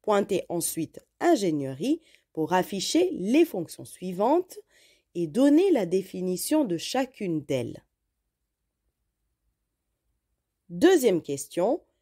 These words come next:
indiquez en octets la capacité d'un disque amovible qui porte la mention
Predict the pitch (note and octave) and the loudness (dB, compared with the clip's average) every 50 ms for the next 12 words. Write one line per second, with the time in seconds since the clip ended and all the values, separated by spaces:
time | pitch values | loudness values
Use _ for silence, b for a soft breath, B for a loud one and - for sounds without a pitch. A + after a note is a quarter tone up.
0 | _ _ _ - A3 G#3 F#3+ F3+ E3 F3 E3 - - B3+ C#4+ - - D#3 D3+ D3+ | _ _ _ -4 -2 0 0 0 -2 -4 -8 -6 -4 -4 -4 -4 -4 -4 -4 -2
1 | E3 F3 F3 E3+ - _ - G3+ B3 C#4 B3 F3+ D#3+ - E3+ D3+ - - D3 C#3+ | 0 0 0 0 -2 _ -2 -2 0 0 0 -2 -4 -4 -6 -8 -6 -8 -8 -8
2 | - - D#3 - - G3 F#3+ D#3 D#3 D3+ C#3+ C#3 C#3+ E3 A#3 C#4+ D#4+ D4+ - - | -8 -10 -10 -8 -8 -6 -4 -2 -2 -2 -2 -4 -4 0 2 4 4 2 0 -4
3 | E3 D3 C#3+ C#3+ C#3 C3 C3 C#3+ F#3 A#3+ C4 A3+ G3 E3+ E3 - - C#3 - - | -6 -4 -4 -4 -6 -6 -6 -6 -6 -6 -4 -4 -4 -6 -6 -8 -12 -16 -10 -6
4 | G3+ A#3 B3 B3 - - E3+ D#3+ D3 C3+ C3+ C#3+ C3+ C3+ C3+ - - - A3 A#3+ | -4 -4 -4 -6 -8 -6 -6 -4 -4 -4 -4 -6 -6 -6 -6 -6 -4 -2 -2 -2
5 | B3 | -2